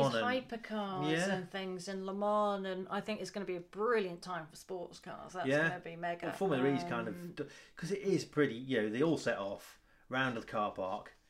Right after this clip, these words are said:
Speaker 2: <laughs>
Speaker 1: you know, and it's,
Speaker 2: I
Speaker 1: and I think
Speaker 2: mean
Speaker 1: they've done the same thing with, with the, but perhaps it'll get better. They might, they've got time to look at it and think, "Okay, that
Speaker 2: Yeah.
Speaker 1: format hasn't particularly worked."
Speaker 2: 'Cause I think it's great that they're trying new things
Speaker 1: Yeah.
Speaker 2: and new concepts, and that, that's brilliant for the sport.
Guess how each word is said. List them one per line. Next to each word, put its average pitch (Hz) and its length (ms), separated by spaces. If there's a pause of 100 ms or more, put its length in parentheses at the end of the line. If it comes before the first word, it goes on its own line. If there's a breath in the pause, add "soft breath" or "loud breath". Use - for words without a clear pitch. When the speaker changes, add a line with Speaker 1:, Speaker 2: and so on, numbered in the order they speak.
Speaker 2:
<laughs> 294 380
Speaker 1:
you 127 120
know, 117 140
and 120 140
it's, - 220
Speaker 2:
I 277 60
Speaker 1:
and - 80
I 330 60
think 196 140
Speaker 2:
mean - 20
Speaker 1:
they've 147 140
done 165 140
the 147 80
same 160 240
thing 156 180
with, 151 300
with 147 160
the, 165 120
but 240 200
perhaps 320 200
it'll 247 120
get 196 140
better. 147 180
They 165 80
might, 170 260
they've 156 100
got - 220
time 190 240
to 147 80
look 160 160
at 135 60
it - 20
and 120 80
think, 135 120
"Okay, 123 300
that 127 240
Speaker 2:
Yeah. 135 160
Speaker 1:
format 120 240
hasn't 110 240
particularly 101 600
worked." 107 300
Speaker 2:
'Cause 294 120
I 381 60
think 440 200
it's 254 160
great 262 400
that 220 160
they're 208 80
trying 190 300
new 180 140
things 226 420
Speaker 1:
Yeah. 294 240
Speaker 2:
and 220 80
new 220 160
concepts, 220 480
and 220 80
that, 214 180
that's 226 240
brilliant 220 420
for 190 120
the 196 80
sport. 190 480